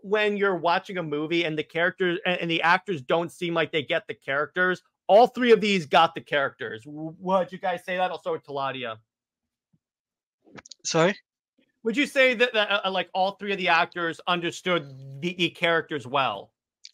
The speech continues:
Speaker 2: Oh, yeah. Hands down, they, Henry knew the characters of Superman, Ben knew about Batman, and Gal knew about Wonder Woman easily.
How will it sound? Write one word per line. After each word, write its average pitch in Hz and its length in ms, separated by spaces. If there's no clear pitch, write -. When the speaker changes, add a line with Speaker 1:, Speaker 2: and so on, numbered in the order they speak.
Speaker 2:
Oh, 180 160
yeah. 135 280
Hands 170 540
down, 139 300
they, 131 220
Henry 190 300
knew 180 280
the 151 60
characters 151 420
of - 40
Superman, 147 580
Ben 170 340
knew 170 180
about 151 280
Batman, 143 480
and 127 180
Gal 139 260
knew 139 120
about 127 260
Wonder 131 240
Woman 131 280
easily. 139 540